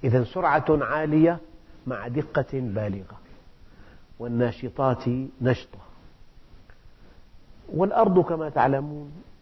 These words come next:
تنطلق في رحلتها حول الشمس بسرعة ثلاثين كيلومتر في الثانية، وهي حقيقة بديهية ثابتة مقطوع بها. سرعة الأرض حول الشمس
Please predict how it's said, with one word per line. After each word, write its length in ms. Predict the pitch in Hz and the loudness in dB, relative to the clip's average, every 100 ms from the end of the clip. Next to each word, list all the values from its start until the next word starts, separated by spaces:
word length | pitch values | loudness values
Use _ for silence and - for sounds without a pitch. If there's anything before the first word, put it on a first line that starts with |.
| - - | -8 0
تنطلق 580 | 156 151 196 175 143 | 2 4 2 0 -4
في 360 | 131 156 143 139 - | -2 2 2 2 -6
رحلتها 640 | 120 - 156 151 156 123 113 | -8 0 2 2 -2 -4 -4
حول 340 | - 139 135 | -2 -4 -4
الشمس 640 | 123 - 139 147 143 - - - - - - - | -10 -4 -4 -4 -10 -20 -20 -20 -20 -20 -20 -6
بسرعة 380 | 123 170 156 135 | -2 2 2 0
ثلاثين 640 | 131 123 131 127 - 151 123 | -6 -4 0 0 -2 -6 -2
كيلومتر 520 | 127 131 143 151 131 | -2 -2 -4 -10 -8
في 100 | 127 | -8
الثانية، 560 | - 117 101 104 104 110 - - - - - - - - - - - - - - - - - - - - - | -8 -12 -16 -16 -16 -16 -20 -20 -20 -20 -20 -20 -20 -20 -20 -20 -20 -20 -20 -20 -20 -20 -20 -20 -20 -16 -4
وهي 240 | 156 202 | 0 0
حقيقة 480 | 160 139 196 190 147 | -2 2 4 4 2
بديهية 640 | 127 117 123 120 131 117 | -4 0 2 4 2 0
ثابتة 540 | 98 120 110 98 - - - - - - - - - - - - - - | -4 -2 -2 -4 -10 -18 -16 -16 -16 -20 -20 -20 -20 -20 -20 -20 -12 0
مقطوع 580 | 151 156 - 226 202 135 | 2 2 2 2 4 4
بها. 360 | 143 131 104 - - - - - - - | 4 4 -2 -16 -20 -20 -20 -20 -20 -20
سرعة 360 | - 208 156 139 | 6 6 8 4
الأرض 360 | 147 - 151 131 | 2 6 6 4
حول 340 | - 135 131 | -2 -2 2
الشمس 680 | 117 - 147 147 147 - - | 0 -2 -6 -6 -10 -18 -20